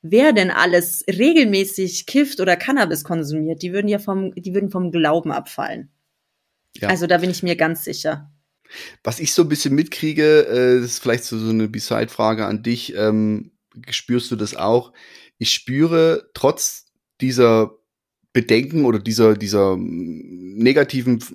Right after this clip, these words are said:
Speaker 2: äh, Faktoren, die wir gerade angesprochen haben, äh, in Bezug auf die Legalisierung, spüre ich aber trotzdem, dass es bei den Menschen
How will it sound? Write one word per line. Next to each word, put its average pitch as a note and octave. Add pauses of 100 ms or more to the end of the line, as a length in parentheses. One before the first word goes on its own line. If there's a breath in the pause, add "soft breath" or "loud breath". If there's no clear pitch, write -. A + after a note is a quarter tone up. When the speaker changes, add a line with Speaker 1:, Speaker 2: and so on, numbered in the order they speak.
(120)
Speaker 2:
äh, G#2
Faktoren, B2+
die B2
wir A2+
gerade A2
angesprochen B2
haben, A#2+
äh, G#2+
in F#2+
Bezug A2+
auf G#2
die -
Legalisierung, G#2+ (220 loud breath)
spüre C#3+
ich C#3
aber A3
trotzdem, C#3
dass A2+
es A2
bei G#2+
den G#2
Menschen B2+